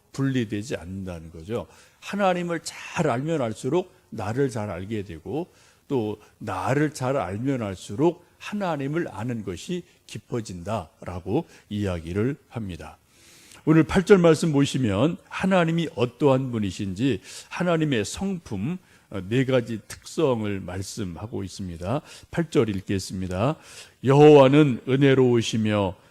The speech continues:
긍휼이 많으시며 노하기를 더디하시며 인자하심이 크시도다." 하나님은 영이시여서 우리가 눈으로 직접 뵐 수가 없어요.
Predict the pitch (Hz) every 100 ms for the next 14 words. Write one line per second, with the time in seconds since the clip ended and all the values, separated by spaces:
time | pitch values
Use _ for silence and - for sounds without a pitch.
0 | _ - 151 147 143 147 117 104 143 147
1 | - 104 101 101 117 127 _ _ 120 131
2 | 135 139 147 139 139 135 143 139 110 98
3 | - 98 95 101 139 143 - _ 110 131
4 | 131 127 120 113 - 127 139 147 156 -
5 | - 165 - 104 98 87 82 82 101 _
6 | _ _ - - - _ - - 202 190
7 | 180 185 185 135 107 113 139 151 147 120
8 | 131 120 110 98 135 160 156 - _ -
9 | 139 135 120 110 156 156 151 131 - -
10 | 143 - 113 - 151 92 - 101 98 113
11 | 80